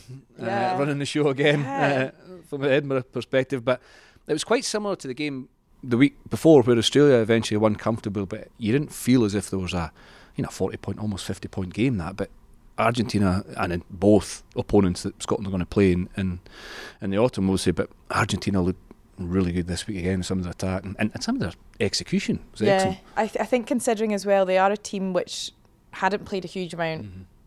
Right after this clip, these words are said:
Speaker 2: prior to this, and they are a team which is building, but they're showing glimpses of, of what they can do. Well, in this game, more than just glimpses, like, and it's, they're, they're gonna be a team to, to really contend.
Speaker 1: I think I can see a real,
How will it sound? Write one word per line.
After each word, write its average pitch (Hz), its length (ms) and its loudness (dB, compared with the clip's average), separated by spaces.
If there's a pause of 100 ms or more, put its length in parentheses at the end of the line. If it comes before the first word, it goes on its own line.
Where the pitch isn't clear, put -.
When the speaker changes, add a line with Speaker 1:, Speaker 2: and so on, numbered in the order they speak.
(100)
Speaker 2:
prior 165 260 0
to - 160 -8
this, 165 260 0
and 160 320 -4 (160)
they 165 80 2
are 165 140 6
a 180 40 4
team 175 220 -6
which 147 220 -8
is 160 60 -12
building, 160 640 -4 (160)
but - 260 -4 (100)
they're 160 140 -6
showing 180 300 -2
glimpses 160 400 -6
of, 147 320 -8
of 147 160 -4
what 156 160 -2
they - 40 -8
can 147 160 -10
do. 151 300 -2
Well, 135 260 -2
in 147 140 -4
this 156 160 -6
game, 147 160 -6
more 151 160 -4
than 143 80 -10
just - 140 -12
glimpses, 147 440 -6
like, 139 360 0
and 151 120 -2
it's, - 640 -12
they're, 156 140 -4 (160)
they're 151 140 -6
gonna 175 160 -8
be 156 100 -4
a 151 40 -4
team 151 200 -10
to, 80 380 -6
to - 260 -18
really 147 160 -8
contend. 165 400 -8 (100)
Speaker 1:
I - 60 -8
think 160 160 -2
I 180 60 0
can - 140 -4
see 113 160 0
a 104 40 0
real, 107 400 2